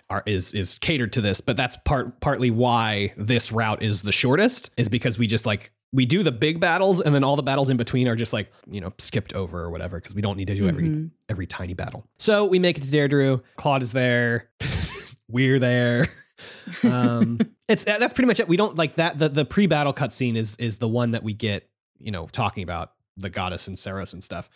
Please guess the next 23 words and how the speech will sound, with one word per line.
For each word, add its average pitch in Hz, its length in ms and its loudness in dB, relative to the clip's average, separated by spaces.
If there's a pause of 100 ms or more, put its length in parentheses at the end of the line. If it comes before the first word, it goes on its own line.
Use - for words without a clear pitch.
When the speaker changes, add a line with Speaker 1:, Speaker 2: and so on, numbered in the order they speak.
(140)
Speaker 1:
So - 120 -4
then 117 140 0
when 113 120 -4
we, 120 120 -2
Speaker 2:
Mm-hmm. 110 80 -4
Speaker 1:
we 117 80 -2
just, 107 200 -6
like, 95 140 -6
show 95 180 -4
up 95 200 -6
and 92 240 -10 (260)
Claude's 151 440 -2 (120)
there. 147 360 2
And 143 140 -2
so 185 140 2
the 160 100 2
way 160 240 2
that 233 160 4
it's, - 240 0
it's 135 200 -2
set 131 280 2
up 117 260 0 (160)
is, 120 640 0